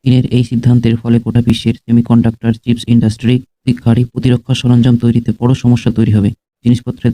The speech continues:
দাম অনেক বেড়ে যাবে। ভারতও এই খনিজ সম্পদের জন্য চীনের ওপর অনেকটাই নির্ভরশীল, তাই ভারতের প্রতিরক্ষা ও প্রযুক্তি শিল্পে এর খারাপ প্রভাব পড়বে। এই সমস্যা থেকে বাঁচতে ভারত সরকার এই বিরল খনিজ তৈরির জন্য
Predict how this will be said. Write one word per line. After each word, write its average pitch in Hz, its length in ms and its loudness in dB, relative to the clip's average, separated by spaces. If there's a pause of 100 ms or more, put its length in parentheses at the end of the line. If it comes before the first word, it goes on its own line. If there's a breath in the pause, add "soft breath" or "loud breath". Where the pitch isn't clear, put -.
দাম 120 120 2 (200)
অনেক 117 220 2
বেড়ে 113 180 2
যাবে। 101 140 0 (440)
ভারতও 123 300 2 (120)
এই 131 140 2
খনিজ 120 260 2
সম্পদের 120 500 2
জন্য 117 160 4 (360)
চীনের 127 280 2
ওপর 110 140 -2 (120)
অনেকটাই 120 340 2
নির্ভরশীল, 110 440 2 (420)
তাই 120 160 -6
ভারতের 127 320 4
প্রতিরক্ষা 123 480 -2
ও 113 40 4 (100)
প্রযুক্তি 120 380 -2
শিল্পে 117 280 2 (400)
এর 117 160 -4
খারাপ 117 260 2
প্রভাব 110 280 2
পড়বে। 110 220 0 (480)
এই 127 160 2
সমস্যা 127 400 2
থেকে 123 220 -2
বাঁচতে 117 280 -2 (160)
ভারত 117 260 2
সরকার 117 260 -2 (100)
এই 113 120 2
বিরল 120 340 2 (120)
খনিজ 127 320 0
তৈরির 120 300 0
জন্য 113 180 2